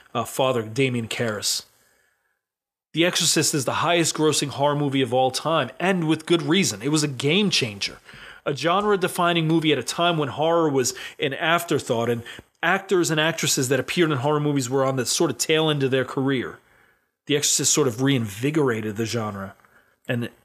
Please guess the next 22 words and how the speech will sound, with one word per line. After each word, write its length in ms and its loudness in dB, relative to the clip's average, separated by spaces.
elevated 560 0
it 180 -10
to 100 -4
what 180 0
it 100 -4
would 140 -6
become 540 -4
in 100 -8
the 60 -4
decades 400 -6
ahead. 400 -4
Let's 160 2
also 180 2
be 140 0
honest. 320 -4
The 100 2
Exorcist 400 2
spurred 480 0
dozens, 400 2
if 160 0
not 140 2
hundreds, 720 0